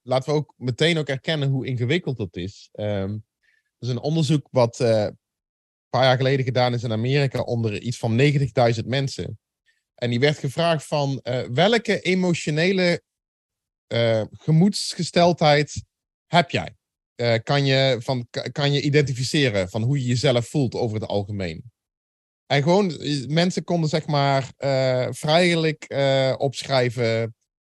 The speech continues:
en, eh, wat ze dan allemaal van zichzelf herkenden als gevoelens die ze regelmatig hebben. En het gemiddeld aantal gevoelens dat mensen onder woorden konden brengen,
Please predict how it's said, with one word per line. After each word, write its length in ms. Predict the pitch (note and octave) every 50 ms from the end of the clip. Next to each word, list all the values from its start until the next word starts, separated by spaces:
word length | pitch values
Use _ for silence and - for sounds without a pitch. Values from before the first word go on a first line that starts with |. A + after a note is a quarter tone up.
| _ _ _ _ _ -
en, 320 | B2+ C3+ C#3 C3+ C3 -
eh, 440 | - - B2 A#2+ A2+ A2+ A2+ A2 G2 D#2
wat 320 | - - B2+ B2+ C#3 D3
ze 80 | - E3+
dan 140 | D3+ D3 C#3
allemaal 500 | B2+ C3+ C#3+ D3 C#3 C3+ C3+ C3 C3 B2+
van 180 | - D3+ C#3
zichzelf 420 | C3+ C#3+ - - E3 E3 E3+ D#3 -
herkenden 500 | D3+ C3 A#2 - F3 E3+ E3+ E3 D#3 -
als 200 | - C#3+ C3+ -
gevoelens 500 | - C#3 G#2+ E3+ G3+ F#3 D#3 C#3 - -
die 120 | C3+ C3
ze 180 | A2+ C3 A#2+ A2+
regelmatig 600 | A2+ C3+ C3+ B2 C#3 B2 A#2 A2+ A2 - A#2 G2+
hebben. 340 | A#2+ B2 G#2+ F#2 D#2+ - _ _ _ _ _ _ _ _ _ _ _ _ _ _ _ _ _ _ _
En 200 | - B2+ C3 C3+
het 140 | C#3 C#3 -
gemiddeld 580 | - - F#3 D#3+ F#3 A3 A#3+ B3 A#3+ A3 - -
aantal 500 | - E3+ F#3+ A3 A3 - G#3 F#3+ F#3 E3
gevoelens 580 | - D#3+ C3+ G2+ - E3+ G3 A#3+ C#4+ D#4+ - -
dat 160 | - D#3 -
mensen 360 | D#3+ D#3+ F3 F#3+ - - -
onder 220 | D#3 D#3 D3 C3 B2
woorden 320 | C#3 D#3 G3 G#3 G3+ - _ _ _ _ _
konden 220 | - G3+ G3 G3 F3+
brengen, 420 | F3 F3+ F#3+ G3 G#3 C4+ F4